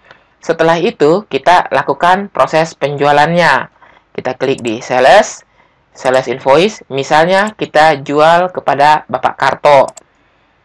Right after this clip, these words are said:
Atau kita bisa jual kepada yang ada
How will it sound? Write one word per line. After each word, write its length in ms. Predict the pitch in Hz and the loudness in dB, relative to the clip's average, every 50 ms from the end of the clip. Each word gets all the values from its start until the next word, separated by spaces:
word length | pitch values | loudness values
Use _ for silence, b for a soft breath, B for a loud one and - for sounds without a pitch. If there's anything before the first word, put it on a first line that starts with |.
| _ _ _ _ _ _ _ | _ _ _ _ _ _ _
Atau 680 | - - 120 - 123 139 160 175 190 202 220 247 240 214 - | -8 -8 -4 0 2 4 4 6 4 4 2 0 -4 -8 -8
kita 440 | - 135 - 139 143 160 165 165 147 131 | -8 -4 -2 0 2 2 2 2 0 -2
bisa 200 | 135 131 151 139 135 | -6 -4 -4 -4 -2
jual 280 | 139 143 151 170 180 | 2 2 4 4 2
kepada 400 | 180 - - 131 131 143 160 160 - | 0 -2 -4 0 2 2 2 2 2
yang 260 | 135 139 139 147 160 - | 2 2 2 2 0 0
ada 400 | - 135 123 143 156 165 156 | -2 0 2 4 2 2 2